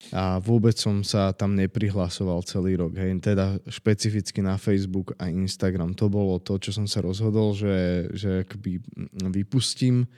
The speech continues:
A na Messenger som používal ďalej len ako aplikáciu, hej, separé,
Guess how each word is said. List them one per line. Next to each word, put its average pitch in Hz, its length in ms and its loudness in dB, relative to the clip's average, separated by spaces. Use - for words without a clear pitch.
A 92 460 2
na 101 320 2
Messenger 113 800 6
som 104 200 -2
používal 104 500 2
ďalej 98 320 2
len 95 220 2
ako - 300 -2
aplikáciu, 101 760 0
hej, 98 240 0
separé, 98 580 0